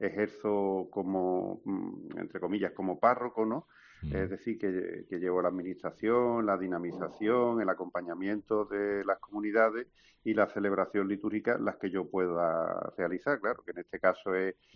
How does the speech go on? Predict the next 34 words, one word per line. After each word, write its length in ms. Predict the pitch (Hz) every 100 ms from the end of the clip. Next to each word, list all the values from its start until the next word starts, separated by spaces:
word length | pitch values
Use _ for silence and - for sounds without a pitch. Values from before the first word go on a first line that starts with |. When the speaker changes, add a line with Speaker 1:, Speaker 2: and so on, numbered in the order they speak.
| - - _
Speaker 1:
eh, 440 | - 98 92 87 87 -
la, 760 | 90 87 85 82 82 85 - -
la 160 | 90 90
liturgia 380 | 92 98 - 113
de 100 | 98
la 120 | 95
palabra 340 | 98 113 107
con 140 | 92 92
comunión 400 | 92 95 92 95
los 120 | 95
domingos, 480 | 107 117 123 120 156 - - - _
eh, 120 | - -
las 180 | 80 85
bodas, 340 | 107 120 113
los 120 | 101
bautizos 480 | 95 87 87 - 120
y 120 | - 98
el 100 | 85
resto. 320 | 92 - - - -
Y 80 | 98
son 180 | 98
dos, 280 | 95 92 95 107
dos, 720 | 95 98 95 98 95 - -
eh, 460 | 113 104 98 92 92
enclaves, 600 | 117 104 - 110 104 104 - -
mm, 200 | 104 101
preciosos 600 | 101 101 - 120 117 113
de 60 | 104
la 100 | 95
sierra, 420 | - 127 120 131
que 80 | -
son 220 | - 95
Corte 280 | - 98 101
Concepción 600 | 98 92 92 - 101 123